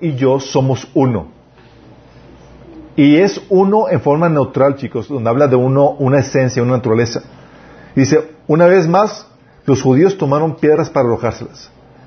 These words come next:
Pero Jesús les dijo, 'Yo les he mostrado muchas obras irreprochables que proceden del Padre. ¿Por cuál de ellas me quieren apedrear? No te apedreamos por ninguna de ellas, sino por blasfemia, porque tú siendo hombre te haces pasar por Dios.'"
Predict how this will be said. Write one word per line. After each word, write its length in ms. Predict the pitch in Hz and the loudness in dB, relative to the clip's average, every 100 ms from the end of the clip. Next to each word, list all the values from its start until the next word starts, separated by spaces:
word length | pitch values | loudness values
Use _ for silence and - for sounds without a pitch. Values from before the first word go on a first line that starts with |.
| - - | -14 0
Pero 400 | 123 123 127 104 | 4 4 2 -2
Jesús 260 | 113 131 | -2 0
les 100 | 131 | 0
dijo, 300 | 127 131 120 - _ - | -2 -4 -8 -12 _ -2
'Yo 140 | 127 | 0
les 100 | 160 | 2
he 40 | 160 | -2
mostrado 300 | 139 151 143 | -2 -2 -2
muchas 380 | 143 143 - - | -2 -2 -4 0
obras 300 | 131 127 - | 2 2 0
irreprochables 680 | 127 131 127 135 135 - - - - - - | -2 0 -2 -2 -2 -6 -16 -20 -20 -18 -4
que 80 | |
proceden 340 | 120 117 127 131 | -2 0 2 2
del 140 | - | 0
Padre. 280 | - 127 107 | 2 0 0
¿Por 260 | - 107 - | -4 -6 -2
cuál 500 | 123 135 160 180 160 | 0 2 2 -2 -4
de 120 | 143 | -4
ellas 220 | 123 117 | -4 -4
me 140 | 110 | -6
quieren 200 | 117 117 | -2 -2
apedrear? 500 | 117 117 110 123 - - _ - - 156 | 0 2 2 2 -2 -14 _ -20 -10 -2
No 140 | - | 0
te 80 | 175 | 2
apedreamos 400 | 165 160 175 - | 0 0 0 -2
por 160 | 170 | -4
ninguna 320 | 151 147 156 147 | -2 -2 0 2
de 100 | 143 | 2
ellas, 160 | 123 | 0
sino 320 | 127 123 127 | -2 -2 0
por 140 | 143 131 | 0 0
blasfemia, 560 | 131 - 147 123 95 - - - | 0 0 -2 -2 -8 -16 -20 -4
porque 200 | 160 139 | -2 0
tú 140 | 190 | 0
siendo 240 | 185 175 165 | 0 0 0
hombre 180 | 165 | 0
te 120 | 160 143 | -2 -4
haces 180 | 139 | -4
pasar 300 | - 127 131 | -8 -4 -2
por 100 | 135 | -2
Dios.'" 320 | 117 110 - | -2 -2 -4